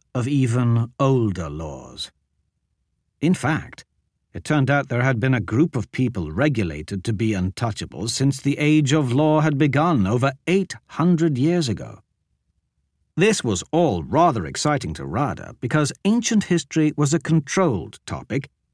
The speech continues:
and could only be reviewed under certain circumstances with approval from the Order of Historians, and they were a tiny, secretive bunch.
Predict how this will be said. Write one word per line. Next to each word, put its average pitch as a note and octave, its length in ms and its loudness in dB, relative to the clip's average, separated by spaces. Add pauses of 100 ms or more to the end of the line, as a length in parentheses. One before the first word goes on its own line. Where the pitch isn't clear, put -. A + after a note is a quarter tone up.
(160)
and D3+ 160 2
could E3+ 140 2
only G3 240 6
be E3 120 6
reviewed D3+ 460 6
under D3 260 4
certain C#3 440 2
circumstances G#2+ 1040 0
with D3+ 140 -2
approval C#3+ 440 4
from C3 280 2
the C3 200 2
Order F#2+ 300 -2
of A2 80 -2
Historians, D3+ 720 -2 (600)
and G2 120 -2
they C3+ 140 2
were B2 120 2
a G#2+ 80 -2
tiny, B2+ 580 0
secretive F2 640 -4
bunch. B2 440 -6